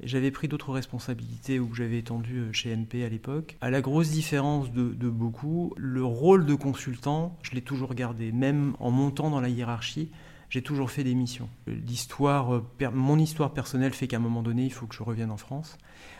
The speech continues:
Euh, donc je quitte le groupe et, euh, je, j'atterris en France,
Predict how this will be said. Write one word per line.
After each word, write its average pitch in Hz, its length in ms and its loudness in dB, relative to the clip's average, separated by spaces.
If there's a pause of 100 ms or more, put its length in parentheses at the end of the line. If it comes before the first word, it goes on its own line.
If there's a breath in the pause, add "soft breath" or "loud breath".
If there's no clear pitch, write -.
(140 loud breath)
Euh, 104 280 -8
donc 123 220 -2
je 117 120 -2
quitte - 260 -10
le 147 100 0
groupe 131 400 -4 (200)
et, 123 480 2
euh, 113 340 -6
je, 120 360 -4
j'atterris 160 540 4
en 147 100 4
France, - 600 -6